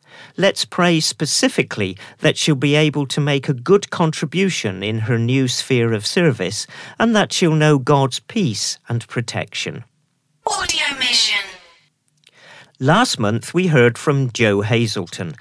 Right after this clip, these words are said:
Speaker 1: a member of the C M S staff who was recently back from a trip to Paraguay.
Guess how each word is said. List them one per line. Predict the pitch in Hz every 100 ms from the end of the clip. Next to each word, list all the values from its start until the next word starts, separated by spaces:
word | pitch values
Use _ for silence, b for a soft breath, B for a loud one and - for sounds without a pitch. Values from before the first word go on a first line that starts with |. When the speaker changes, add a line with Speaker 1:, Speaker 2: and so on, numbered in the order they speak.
| B B
Speaker 1:
a | 196
member | 214 247 262 170
of | 120 107
the | 120
C | - 147 131
M | 120
S | 117 117
staff | - 170 120 92 101 -
who | 226
was | 196 175
recently | 165 233 254 214 - 151
back | 127 101 85 -
from | 160
a | 175
trip | 170 110 87 -
to | 120
Paraguay. | - 156 131 104 95 80